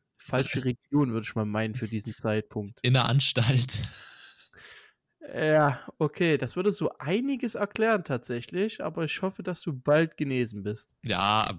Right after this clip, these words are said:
Speaker 2: ich kann auch eigentlich hier bleiben, hier ist eine gute Internetleitung. Alles, alles gut.
Speaker 1: Ja, ich glaub, <laughs> hätte die auch eine hundert K Leitung und kein Datenvolumen, würde ich mich da wahrscheinlich auch einfinden wollen.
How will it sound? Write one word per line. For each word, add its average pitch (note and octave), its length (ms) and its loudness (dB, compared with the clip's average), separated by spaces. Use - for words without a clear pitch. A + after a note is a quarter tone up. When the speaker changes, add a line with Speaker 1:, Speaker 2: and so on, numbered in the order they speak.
Speaker 2:
ich G2 120 -4
kann D3 180 0
auch D3 80 2
eigentlich A#2 260 0
hier A#2+ 120 2
bleiben, A2 220 0
hier G#2+ 80 2
ist G#2+ 80 0
eine A2+ 80 0
gute G#2+ 180 0
Internetleitung. G2+ 720 -2
Alles, A2+ 280 -2
alles G#2+ 260 -6
gut. G#2 280 -4
Speaker 1:
Ja, D#3+ 340 8
ich - 200 -4
glaub, D#3+ 380 6
<laughs> - 640 -2
hätte D#3+ 200 2
die D#3 200 2
auch D#3+ 140 4
eine F3+ 100 2
hundert D#3+ 280 2
K E3 120 4
Leitung D#3+ 320 4
und C3 120 0
kein G#3+ 280 4
Datenvolumen, F#3 600 4
würde D#3 140 2
ich D#3 100 -4
mich D3+ 100 -2
da B2 140 0
wahrscheinlich A2+ 400 -2
auch F3 140 0
einfinden G3+ 480 -4
wollen. F3+ 300 -2